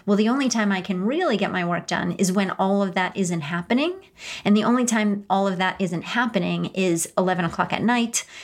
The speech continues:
four o'clock in the morning, Saturdays, Sundays. And so is it any wonder that we have a burnout epidemic right now in the business world? Because we're all working around the clock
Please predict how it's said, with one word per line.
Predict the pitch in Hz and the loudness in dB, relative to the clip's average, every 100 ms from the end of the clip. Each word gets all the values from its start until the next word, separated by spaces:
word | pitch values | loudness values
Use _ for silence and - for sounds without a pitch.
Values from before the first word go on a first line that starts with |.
| - - | -20 -10
four | - 202 175 | 0 2 2
o'clock | 175 180 175 | 2 0 0
in | 170 | 2
the | |
morning, | 196 247 233 226 220 220 - | 2 2 2 2 0 -2 -4
Saturdays, | - 220 208 202 202 202 - | -2 0 0 0 0 -2 -4
Sundays. | - 202 196 185 180 - | -4 0 2 0 -2 -2
And | 196 | 0
so | 202 196 | 2 0
is | 226 226 | 0 0
it | 220 | 0
any | 196 190 | 0 -2
wonder | 220 254 190 170 170 196 | -2 0 0 -2 -4 -4
that | 185 | 0
we | 190 | 0
have | 190 | 0
a | 190 | -2
burnout | 196 247 311 175 175 | 0 0 0 -2 -2
epidemic | 196 190 180 180 165 - - - - - - - - - - _ - | -4 -4 -2 -2 -2 -4 -6 -14 -18 -20 -20 -18 -20 -20 -20 _ 2
right | 190 160 | 4 4
now | 160 - - - - | 2 2 -2 -4 0
in | 202 196 196 | 2 4 2
the | 196 - _ | -2 -8 _
business | 302 330 392 - | 0 2 -2 0
world? | - - - 185 | 0 0 -2 -2
Because | 202 214 190 | 0 2 2
we're | 202 196 | 2 2
all | 196 196 | 0 0
working | 262 294 202 185 185 190 185 - _ _ _ _ - - - | 0 -2 -2 -2 -2 -4 -6 -10 _ _ _ _ -20 -4 2
around | 202 196 190 190 | 4 4 4 2
the | 175 | 0
clock | - 269 302 180 175 208 - | -2 0 2 2 0 -6 -10